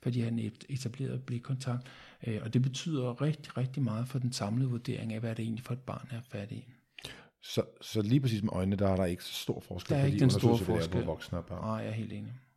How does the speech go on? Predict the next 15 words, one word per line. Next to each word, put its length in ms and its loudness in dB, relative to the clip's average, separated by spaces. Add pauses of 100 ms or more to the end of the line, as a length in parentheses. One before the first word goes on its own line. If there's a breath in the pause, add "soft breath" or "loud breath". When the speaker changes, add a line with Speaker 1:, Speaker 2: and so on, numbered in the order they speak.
(640 loud breath)
Speaker 2:
Okay, 240 2
men 120 0
så 120 2
lad 100 4
os 60 2
springe 260 6
til 100 0
det 80 4
sidste 300 -4
bogstav, 480 4
og 100 0
det 160 8
er 80 4
jo 260 6 (140)
E. 120 0